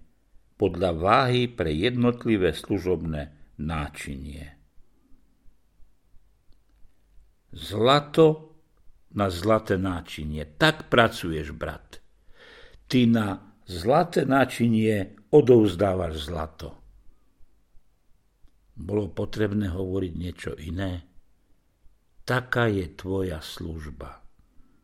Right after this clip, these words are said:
A keď si teraz povedal, že nedokážeš nič, Pán ti hovorí, ako si pracoval.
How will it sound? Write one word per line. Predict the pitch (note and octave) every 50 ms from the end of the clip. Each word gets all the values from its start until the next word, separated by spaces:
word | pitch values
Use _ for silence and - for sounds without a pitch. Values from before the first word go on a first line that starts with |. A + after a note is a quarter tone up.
| _ - - _ _ _ _ _ - - _ _ _ _ _ - - _ _ _
A | - A2+
keď | - - B2 -
si | - A#2+ G#2+ -
teraz | D3+ C#3 B2 A#2 - -
povedal, | - C#3+ B2+ A#2+ B2+ A2+ A2 A2 G#2+ G2+ F#2 - - - - -
že | F#2+ G#2 G#2+
nedokážeš | B2+ C#3+ A#2+ A#2 B2 B2 - A#2+ A#2 A2 G2+ G#2+ G#2 E2+ - A2+
nič, | B2+ B2+ B2+ - - - - - - _ _
Pán | _ - D3 D3 D3 D3 C3 A2+
ti | A#2 - G#2 F#2
hovorí, | D#2+ A2 A#2+ A#2 A2 A2+ A#2 A#2 A#2+ A#2+ A#2+ B2 A#2+ - - - - - - _ _ _ _ - - _ _ _ _ _ - - -
ako | A#2+ A#2 - A2 G2
si | - - F2
pracoval. | - - F2 E2+ D#2+ - - - C#2+ C#2+ - D2 D2 C#2+